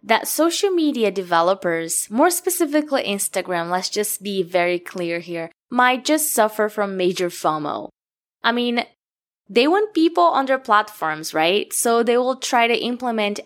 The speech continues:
every single social application model, I don't know what that's called, that's showing massive engagement so they don't lose their users, even if that deviates a little bit from the purpose of the platform.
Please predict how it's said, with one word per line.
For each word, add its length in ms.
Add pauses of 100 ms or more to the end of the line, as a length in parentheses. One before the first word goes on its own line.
(100)
every 480
single 560
social 680
application 680
model, 680 (440)
I 100
don't 120
know 100
what 160
that's 240
called, 480 (280)
that's 220
showing 380
massive 540
engagement 680 (160)
so 280
they 160
don't 260
lose 220
their 160
users, 880 (760)
even 320
if 140
that 180
deviates 520
a 100
little 400
bit 380
from 280
the 120
purpose 720
of 180
the 80
platform. 640